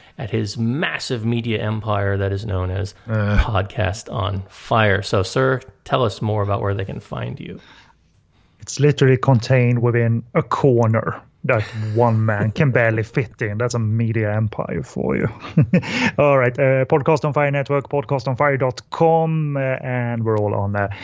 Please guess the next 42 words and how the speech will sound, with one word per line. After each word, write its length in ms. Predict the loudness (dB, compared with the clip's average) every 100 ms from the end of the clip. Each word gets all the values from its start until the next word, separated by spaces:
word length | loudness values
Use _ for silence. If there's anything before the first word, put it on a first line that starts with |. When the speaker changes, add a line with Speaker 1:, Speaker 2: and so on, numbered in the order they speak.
| -14 -12 -2
Speaker 2:
the 100 | 2
various, 380 | 4 4 2 2
uh, 100 | 0 2
podcatchers, 1400 | 0 0 -2 -8 -8 -2 -2 -2 -2 0 0 -2 -4 0
uh, 220 | 0 0
of 120 | -2
choice, 360 | 0 0 0 -4
whether 220 | -4 -4
Apple 220 | -2 -4
Podcasts 840 | -2 -2 0 0 0 -2 -2 -2 0
or, 440 | 4 6 6 4
uh, 100 | 2
Stitcher, 580 | -4 -8 -2 0 0 -2 _
Spotify, 680 | -8 -2 0 2 2 2 0
and, 320 | 0 -2 -2 -2
uh, 480 | 0 0 0 0
wherever 280 | 2 2 4
you 140 | 2 0
can 380 | 2 2 2
find 260 | 2 2 4
us, 140 | 4
thanks 180 | 2 0
to 140 | 2 2
these, 300 | 2 2 2
uh, 120 | 2 0 -10 -6 0
magical 420 | 4 4 4 4 4
R 180 | 4
S 120 | 4 4
S 160 | 2
feeds, 460 | 2 0 0 -2 0
uh, 120 | 2
we 220 | 2 4
end 160 | 4 4
up 160 | 2 2
in 80 |
more 180 | 2 2
places 420 | 0 -2 -2 -2
than 140 | 0 2
we, 260 | 2 2
than 140 | 2 4
we 100 | 4
know. 240 | 4 0